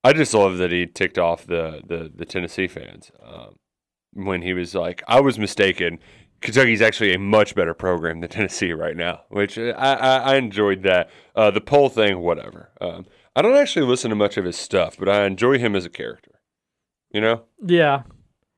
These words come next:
Speaker 1: It's like, I, I don't go out of my way for Brandon Walker content, but he's a good follow.
Speaker 2: I mean, I mostly just see him when I'm watching the Dozen Trivia, but his tweets come up on my timeline.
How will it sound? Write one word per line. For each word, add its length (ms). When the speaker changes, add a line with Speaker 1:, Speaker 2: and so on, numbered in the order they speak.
Speaker 1:
It's 140
like, 200
I, 220
I 20
don't 160
go 160
out 120
of 60
my 100
way 480
for 80
Brandon 400
Walker 300
content, 560
but 260
he's 140
a 40
good 120
follow. 340
Speaker 2:
I 60
mean, 100
I 80
mostly 420
just 220
see 140
him 320
when 100
I'm 140
watching 480
the 100
Dozen 460
Trivia, 420
but 220
his 320
tweets 320
come 160
up 140
on 100
my 140
timeline. 500